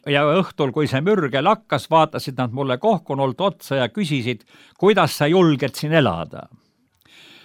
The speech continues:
Ja neid kohti on ju siin vanas Tallinnas küll. See, mis toimub seal lühikese jala juures ja no see on terve raamatu täis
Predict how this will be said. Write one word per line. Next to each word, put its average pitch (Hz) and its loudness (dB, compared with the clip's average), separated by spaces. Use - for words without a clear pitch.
Ja 151 -6
neid 180 2
kohti 185 -2
on 156 -2
ju 156 -2
siin 160 -2
vanas 165 0
Tallinnas 131 -2
küll. 104 -2
See, 151 -4
mis 139 -6
toimub 139 -2
seal 107 -4
lühikese 170 -2
jala 160 0
juures 139 -4
ja 131 0
no 180 -4
see 226 0
on 190 0
terve 143 -4
raamatu 147 2
täis 151 -2